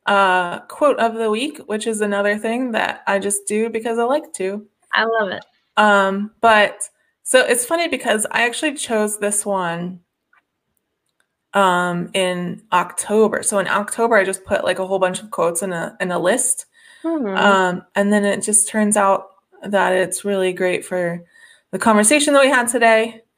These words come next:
Speaker 1: and
Speaker 2: Right.
Speaker 1: also the guests that we have today. So,
Speaker 2: Aw.
Speaker 1: um, if there's a book that you want to read, but it hasn't been written yet, then you must write it. Toni Morrison.
Speaker 2: True.
Speaker 1: And I feel like, um, both you and Danielle are really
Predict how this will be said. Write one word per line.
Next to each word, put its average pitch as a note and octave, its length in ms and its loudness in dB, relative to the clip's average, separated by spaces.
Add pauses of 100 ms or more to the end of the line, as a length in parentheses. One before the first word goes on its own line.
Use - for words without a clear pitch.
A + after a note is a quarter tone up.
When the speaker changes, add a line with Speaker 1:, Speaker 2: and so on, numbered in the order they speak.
(320)
Speaker 1:
and G3 200 0
Speaker 2:
Right. G#3+ 100 4
Speaker 1:
also G#3+ 220 0
the F#3 100 -2
guests F3+ 320 0
that G3 120 0
we F#3+ 100 -2
have F#3 240 -4
today. F3+ 440 -2
So, F#3 380 0
Speaker 2:
Aw. - 280 -6 (280)
Speaker 1:
um, F#3 460 2
if G#3+ 160 2
there's A#3 180 6
a A#3 80 8
book B3+ 320 2
that B3 140 4
you A3+ 100 2
want A3+ 220 4
to A#3 140 -2
read, C#4+ 300 0
but G#3+ 140 2
it - 60 0
hasn't A3 460 0
been G#3 220 0
written A3+ 260 -2
yet, D#4+ 260 -2 (160)
then G3 180 -6
you G#3 140 0
must - 460 -2 (100)
write A#3+ 220 -2
it. - 260 -8 (640)
Toni G#3 240 -4
Morrison. G#3+ 560 -2 (800)
Speaker 2:
True. A#3+ 360 -4 (360)
Speaker 1:
And G3 160 -2
I F#3+ 80 0
feel G3+ 240 2
like, F#3+ 440 0 (440)
um, F#3+ 480 -4
both G#3 180 0
you G#3+ 100 2
and G3+ 120 2
Danielle G3+ 260 2
are F3 180 0
really F#3 460 -2